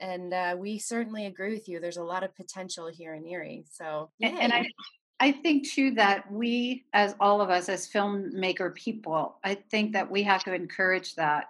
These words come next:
Speaker 2: you know, because when I, I went and spoke last year at Edinburgh at, for their film classes, and there was one young lady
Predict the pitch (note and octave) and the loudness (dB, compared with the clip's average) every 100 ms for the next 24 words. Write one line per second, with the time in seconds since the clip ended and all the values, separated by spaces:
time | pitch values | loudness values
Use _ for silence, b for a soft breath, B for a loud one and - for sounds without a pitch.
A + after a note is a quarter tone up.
0 | - F3 F3 F3+ - - G#3+ G#3 G#3+ A3 | -8 -4 -2 -2 -4 -8 -6 0 4 6
1 | A3+ A3 B B B A3 A#3 A#3+ G#3+ - | 4 2 B B B 2 2 0 -2 -8
2 | - G#3+ G#3 - G3 F#3+ F#3+ - G3+ G3 | 2 4 4 2 6 6 4 0 2 2
3 | F#3 F#3+ F#3+ F#3+ F3+ E3+ E3 E3 - F3+ | 2 2 2 0 0 4 4 2 2 0
4 | F3 - - F#3 F3+ F3+ G3 F3+ F#3 F#3+ | 0 -6 -2 2 2 0 0 0 -2 -6
5 | - - G3+ G#3 A3+ A3 A3 - B B | -4 4 4 4 0 -2 -4 -10 B B
6 | B B G#3+ G#3+ G#3 G#3 G3 G3+ G#3 G#3+ | B B 0 2 4 2 0 0 2 2
7 | - G3+ G3+ G3 G3 G3 | 4 4 4 4 4 2